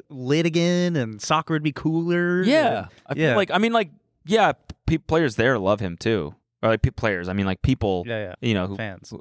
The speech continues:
Speaker 2: fans of soccer love him too. But, like, I also think, I don't know, Saudi Arabia, you have to live there, right?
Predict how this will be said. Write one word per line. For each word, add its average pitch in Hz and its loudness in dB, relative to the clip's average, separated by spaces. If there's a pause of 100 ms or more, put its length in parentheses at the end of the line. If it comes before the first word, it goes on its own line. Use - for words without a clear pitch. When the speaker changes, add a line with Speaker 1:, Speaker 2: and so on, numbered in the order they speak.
Speaker 2:
fans 113 -2
of 87 -12
soccer 95 -2 (520)
love 113 2
him 95 -2
too. 104 0
But, 82 -4 (680)
like, 107 -2 (1120)
I 107 -2
also 135 0
think, 123 -2
I 113 0
don't 123 0
know, 85 -4
Saudi 104 -2
Arabia, 120 2
you 107 -2
have 131 0
to 113 0
live 113 0
there, 76 -6
right? 101 -4